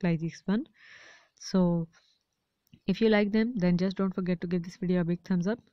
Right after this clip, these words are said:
and also do subscribe to my channel to get more videos like this if you are new, because on my channel you will find huge collections and ideas videos of different macrame wall hangings and all other different macrame projects also,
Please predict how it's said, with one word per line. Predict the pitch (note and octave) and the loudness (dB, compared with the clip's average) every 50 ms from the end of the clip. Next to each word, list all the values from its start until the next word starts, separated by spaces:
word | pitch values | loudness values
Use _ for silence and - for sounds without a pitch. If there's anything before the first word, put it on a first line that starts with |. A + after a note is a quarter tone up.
| _ _ _ _ _ - | _ _ _ _ _ 0
and | F3+ F3 E3+ E3+ E3+ E3+ - - _ _ _ - | 2 2 4 4 2 2 0 -4 _ _ _ -2
also | F3+ F3+ E3+ - A3+ G#3 | -2 -2 0 0 0 -2
do | G#3 G3+ | -2 -2
subscribe | - G#3 F#3 - - F#3+ F#3 E3+ - | -4 -6 -8 -6 -4 -4 -4 -2 -2
to | F#3+ | 0
my | F#3 F#3 F#3 | 0 2 2
channel | F3+ F#3+ F#3 F3 F#3 F#3+ G3 - - | 2 2 0 0 0 -2 -4 -6 -8
to | F#3 | -4
get | F3+ F3+ F3 E3+ - - | 0 0 0 0 0 0
more | F3 F3 F3+ | 0 0 2
videos | E3+ F3 E3 E3+ F3 F3 E3 - | 0 0 0 0 0 -2 0 -2
like | F3 E3+ D#3+ - | -2 -2 -2 -2
this | F#3+ G3 - - | -4 -4 -4 -6
if | F3 - | -6 -4
you | F#3 F3 | -2 -2
are | E3+ E3 | 0 0
new, | E3 E3 F#3 A#3 C#4 - _ _ _ - - _ _ _ - | 0 0 0 -2 -4 -6 _ _ _ -20 -20 _ _ _ -6
because | F3+ F3+ - F3+ F3+ F3+ F3 - | -4 -2 0 2 2 2 0 0
on | F#3 F#3 F3+ F3 | 0 2 2 2
my | F3+ F3+ | 2 2
channel | F3 - F3+ F3+ G3 G#3 | 0 0 0 0 0 0
you | G3+ G3 | -2 -2
will | F#3 F#3 | -2 -4
find | - - F3 E3+ E3+ | -2 -2 -2 0 2
huge | F3+ F#3 G#3 G#3 - - | 2 2 0 -2 -2 -2
collections | - F#3 F3 E3+ - - G#3+ A#3+ - - _ _ - - _ _ _ _ _ - | -2 -2 -2 -2 -2 -4 -4 -4 -6 -8 _ _ -20 -20 _ _ _ _ _ -2
and | F#3 F3+ F3 F3 | 0 2 2 4
ideas | F3 E3+ E3 F3+ F#3 F#3+ F3+ F#3+ | 2 2 2 2 0 0 0 0
videos | F#3 F3 F#3 F#3 F#3 - - - | 0 0 0 0 -2 -6 -8 -4
of | F3+ E3+ - | -4 -4 -2
different | E3+ F3+ - - G3+ G3 - | -2 -4 -4 -4 -6 -4 -2
macrame | F#3+ F3+ - - F3 F3+ F3 | -2 -2 -2 0 -2 0 0
wall | F3 E3+ E3+ | 0 -2 -2
hangings | E3 E3+ E3+ F3+ G3+ A#3+ - - - _ _ _ _ _ _ _ _ - | 0 0 0 0 -2 -2 -4 -8 -16 _ _ _ _ _ _ _ _ -4
and | - F3+ F3 F3 F3 - | 0 2 2 2 2 2
all | F3+ F3+ F3+ F#3+ | 0 0 0 0
other | F3+ F#3+ F3+ | 0 0 0
different | F3 F#3 - - F#3 F3+ F3 | 0 -2 -2 -2 0 0 2
macrame | F3 E3 - F3 F3 F3+ F3 - | 0 0 0 2 2 2 0 0
projects | - F3 E3+ E3+ F3 - - | -2 -2 -2 -2 -4 -4 -2
also, | F#3 F3 E3 - - A#3 C4 D4+ | -2 -2 -2 -2 -4 -6 -6 -6